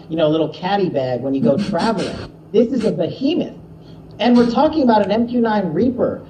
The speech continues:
Was it armed? Was it unarmed? We use these. This is public information. M Q nine Reapers are used to execute complicated drone strikes, kinetic strikes around the world. Was it collecting intelligence? Did it have a sigint probe on it?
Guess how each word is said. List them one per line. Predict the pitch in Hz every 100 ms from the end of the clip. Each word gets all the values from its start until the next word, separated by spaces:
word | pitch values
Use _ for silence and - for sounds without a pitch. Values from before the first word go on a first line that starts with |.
| -
Was | 175 226
it | 269
armed? | - 185 233 277
Was | 220 208 220
it | 226
unarmed? | 220 262 - -
We | 170
use | 262 302 285 247
these. | 226 254 180 185
This | 175 196
is | 233
public | 226 202 196
information. | 190 175 196 262 151
M | 170 208
Q | 233
nine | 214 170
Reapers | 220 233 170
are | -
used | 156 208 226
to | - - - -
execute | - 202 233 233 202 175 - -
complicated | 202 202 220 214 180
drone | 117 113 131 247 349 294
strikes, | - 151 135 131
kinetic | - 175 214 233
strikes | - 247 202 -
around | 175 180 190
the | 165
world. | 226 226 147 - - -
Was | - 190
it | 190
collecting | 185 220 233 220
intelligence? | 160 - 202 233 277 -
Did | 202
it |
have | 208 180
a |
sigint | 175 202 226 220
probe | 247 240 240
on | 240
it? | 254